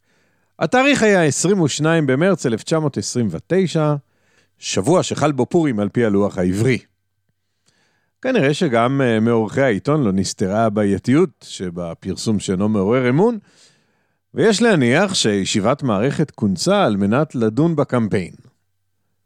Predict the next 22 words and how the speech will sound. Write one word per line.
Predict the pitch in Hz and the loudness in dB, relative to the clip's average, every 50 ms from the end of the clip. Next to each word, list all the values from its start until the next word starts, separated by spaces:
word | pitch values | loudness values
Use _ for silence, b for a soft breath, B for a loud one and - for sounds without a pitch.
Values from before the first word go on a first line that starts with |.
| _ _ _ - | _ _ _ -6
מישהו | - 214 196 - 180 | -4 -2 0 0 0
כנראה | - 151 135 127 127 123 131 | 0 0 0 2 2 2 0
קיבל | 127 - 127 101 98 110 104 | 0 -2 -2 -2 0 0 0
על | 101 92 | 0 0
הראש, | 85 80 - 156 208 180 - - - - - b b b b b b b b b | 0 2 2 2 2 0 0 -4 -6 -8 -10 b b b b b b b b b
ואחרי | 143 180 180 - 190 202 233 254 | -2 -2 0 2 2 2 4 4
יומיים | 254 220 160 127 123 135 143 143 139 139 131 | 4 2 2 2 2 2 4 4 2 2 0
פרסם | 107 123 104 98 - - 160 151 | 0 0 -2 0 0 -2 0 0
העיתון | 131 117 101 - 127 123 117 | 0 0 0 0 0 -2 0
שוב | - - 247 269 220 196 - - 139 | 0 -2 -2 -2 -4 -6 -6 -4 -4
את | 139 123 - 127 - | -4 -4 -6 -14 -14
תחינתו | - - 127 110 101 101 - 190 208 | -10 -6 -4 -2 -2 0 0 0 2
לקוראיו, | 196 156 - 113 98 90 73 120 160 160 135 120 | 0 0 0 -2 -4 -2 0 0 0 0 0 -2
אך | 98 - 117 | -4 -6 -6
הפעם | 104 - 147 156 151 143 139 131 131 131 131 b b b b b b b _ | -6 -2 0 2 2 2 2 0 -2 -4 -8 b b b b b b b _
הוא | - - 82 | -10 -6 -2
לא | 92 123 160 | 0 0 0
חסך | 156 - 127 117 - - 147 151 147 - 104 | 0 -2 -4 -4 -2 -2 -2 -2 -2 -2 -2
מהם | 107 98 110 135 139 120 | -2 0 0 0 0 -2
את | 101 - | -4 -4
סיפור | - - - _ - 123 120 113 95 87 | -6 -8 -6 _ -2 -2 -2 -2 -2 -4
הרקע. | 90 87 92 107 98 - - - | -4 -2 -2 -2 -4 -4 -8 -20